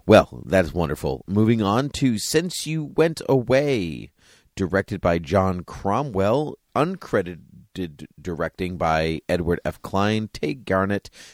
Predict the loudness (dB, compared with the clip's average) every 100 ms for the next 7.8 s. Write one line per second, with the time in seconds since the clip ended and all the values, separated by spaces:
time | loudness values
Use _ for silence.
0 | -10 -8 -6 -8 -2 0 0 -2 0 2
1 | 4 4 4 4 4 0 -6 -8 -18 _
2 | _ _ _ _ _ -6 -2 0 0 2
3 | 2 2 -2 -2 0 -2 0 -2 0 -4
4 | 0 2 2 2 2 2 2 0 2 -2
5 | -2 -2 -2 0 0 0 -2 -2 -2 -4
6 | -6 -8 -4 -4 -2 -2 -2 0 -2 0
7 | -4 -6 -4 -2 -2 -6 -12